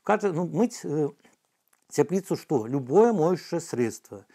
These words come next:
Будь то какая-то паста, порошо-, порошок стиральный, любое моющее средство пойдёт мыть. Но, э, не забывайте, что на внутренней стороне теплицы, кроме того, э, находятся ш-, тоже,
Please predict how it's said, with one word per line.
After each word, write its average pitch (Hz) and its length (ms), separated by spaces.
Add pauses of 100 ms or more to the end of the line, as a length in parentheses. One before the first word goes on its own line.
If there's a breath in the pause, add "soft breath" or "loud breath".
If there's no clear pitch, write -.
(220 soft breath)
Будь 202 240
то 139 160
какая-то 113 380
паста, 185 500
порошо-, 120 520
порошок 202 580
стиральный, 175 420
любое 156 200
моющее 143 240
средство 202 360
пойдёт 147 420
мыть. 95 320 (140)
Но, 151 300 (420 loud breath)
э, 123 360
не 151 100
забывайте, 156 720
что - 160
на 151 120
внутренней 175 360
стороне 151 320
теплицы, 120 600 (260 loud breath)
кроме 180 300
того, 139 460
э, 127 320
находятся 170 720
ш-, - 160 (300)
тоже, 156 260